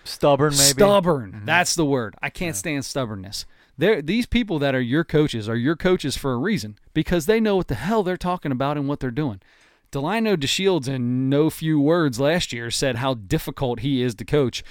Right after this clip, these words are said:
Speaker 2: and that he's, that he, he's uncoachable, basically. That's not good for your triple A coach to come out and say you're uncoachable.
Speaker 1: No.
Speaker 2: So in the major leagues now, he comes up yesterday before his start.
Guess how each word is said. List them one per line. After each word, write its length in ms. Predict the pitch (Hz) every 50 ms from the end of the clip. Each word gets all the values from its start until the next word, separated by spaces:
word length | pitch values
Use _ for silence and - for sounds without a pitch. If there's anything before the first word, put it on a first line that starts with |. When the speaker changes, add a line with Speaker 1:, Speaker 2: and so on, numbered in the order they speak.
| - - - _ -
Speaker 2:
and 160 | 135 139 139
that 120 | 123 127
he's, 220 | 143 143 139 - - _ _ - - _ _ _ _ _ _ _ - - -
that 240 | 156 156 156 139 107
he, 120 | 131 156 - -
he's 240 | - 160 165 - - -
uncoachable, 640 | 170 185 170 156 - 135 127 - - 113 113 104
basically. 440 | 87 107 104 - - - - 110 - - - - - - - - - - - -
That's 220 | - 208 - - 247
not 260 | - 202 - - 113
good 220 | 135 220 226 143 -
for 120 | - 151
your 140 | 131 127 127
triple 340 | - - 180 - - 147 151
A 80 | 139
coach 440 | - - 151 139 117 - - - - _ _ _ _ -
to 100 | 151 -
come 180 | - 165 156
out 120 | 151 143 131
and 100 | 135 -
say 160 | - 147 135
you're 160 | 123 127 127
uncoachable. 560 | 123 120 113 - 135 120 110 - 95 95 90 - _ _ _ -
Speaker 1:
No. 300 | 107 101 101 101 101 - - - - - - - - - - - - - -
Speaker 2:
So 200 | - - 156 156
in 140 | 170 190 202
the 60 | 196
major 320 | 196 214 233 247 202 262
leagues 300 | 247 240 214 175 143 120
now, 320 | 135 123 107 104 110 117 - _ _ _ _ _ _ _ _ _ _ _ _ _ _ _ _ _ _ _ _ _ _ _ _
he 520 | - 170 185 196 202 208 214 214 214 - -
comes 320 | - 180 196 214 220 175
up 200 | 208 208 214 -
yesterday 520 | 175 175 175 - - - 147 143 143 143 143
before 380 | 120 117 - - 156 156 151
his 160 | 139 147 143
start. 320 | - - - 127 107 95